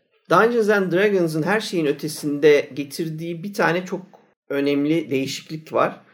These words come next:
O da demin, e, bahsettiğimiz gibi siz savaş oyunu tarzı masaüstü hareketlerinde o güne kadar hep,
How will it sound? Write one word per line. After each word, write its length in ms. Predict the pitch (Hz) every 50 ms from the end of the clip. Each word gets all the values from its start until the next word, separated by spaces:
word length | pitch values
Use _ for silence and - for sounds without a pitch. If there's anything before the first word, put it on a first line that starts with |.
| _ _ _ _ -
O 140 | 170 175
da 180 | 165 175 185 185
demin, 300 | 165 160 160 165 160 - -
e, 240 | 131 135 135 131 143
bahsettiğimiz 680 | 147 151 151 - - 151 - - - 185 196 196 175 151
gibi 160 | 131 120 120
siz 260 | - - 170 160 -
savaş 340 | - 160 156 180 190 190 175
oyunu 420 | 151 143 135 127 127 120 117 - - - _ _ -
tarzı 320 | - 156 143 135 131 127 123
masaüstü 720 | 131 151 156 - 180 147 120 - - - - - 135 117
hareketlerinde 1040 | 117 131 135 135 135 - 143 131 135 - 127 127 123 123 127 135 151 196 220 220 226 - - _ _ _ _ -
o 120 | 175 190
güne 220 | 180 185 160 147 147
kadar 340 | - 143 135 143 131 127
hep, 280 | 139 214 247 240 - -